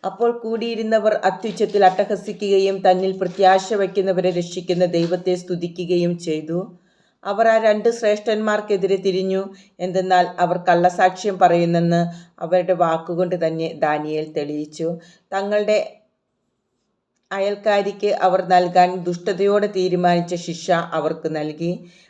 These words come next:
മോശയുടെ നിയമമനുസരിച്ച് ജനം അവരെ വധിച്ചു. അങ്ങനെ നിഷ്കളങ്കയായ ഒരുവൾ അന്ന് രക്ഷപ്പെട്ടു. ഹിൽക്കിയായും ഭാര്യയും തങ്ങളുടെ മകളായ സൂസന്നയെ പ്രതി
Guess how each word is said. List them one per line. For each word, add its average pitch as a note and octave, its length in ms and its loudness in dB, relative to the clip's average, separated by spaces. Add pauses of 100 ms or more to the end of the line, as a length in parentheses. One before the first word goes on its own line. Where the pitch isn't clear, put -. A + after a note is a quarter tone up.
(120)
മോശയുടെ F3+ 480 0
നിയമമനുസരിച്ച് F3 840 -2
ജനം E3+ 380 0 (120)
അവരെ D3+ 260 -4
വധിച്ചു. D3+ 560 -6 (440)
അങ്ങനെ F3 340 0
നിഷ്കളങ്കയായ F3+ 920 2
ഒരുവൾ E3 420 0 (140)
അന്ന് D#3 220 -4
രക്ഷപ്പെട്ടു. D3+ 600 -6 (500)
ഹിൽക്കിയായും F#3 680 4
ഭാര്യയും F3 500 4
തങ്ങളുടെ F3 420 4
മകളായ E3+ 580 2
സൂസന്നയെ E3+ 600 0
പ്രതി F3 340 -4